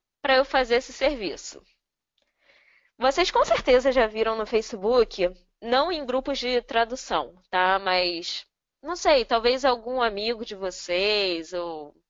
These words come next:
enfim, alguém que vocês conheçam, postou assim: "Ah, eu tô precisando de uma tradução, é, do inglês pro português. Alguém aí sabe fazer isso?"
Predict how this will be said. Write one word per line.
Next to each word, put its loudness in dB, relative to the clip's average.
enfim, -10
alguém -4
que -20
vocês -8
conheçam, -4
postou 2
assim: -4
"Ah, 2
eu 6
tô -2
precisando -2
de -6
uma 2
tradução, 0
é, 4
do -8
inglês 2
pro -12
português. -2
Alguém 0
aí -4
sabe 0
fazer -8
isso?" -6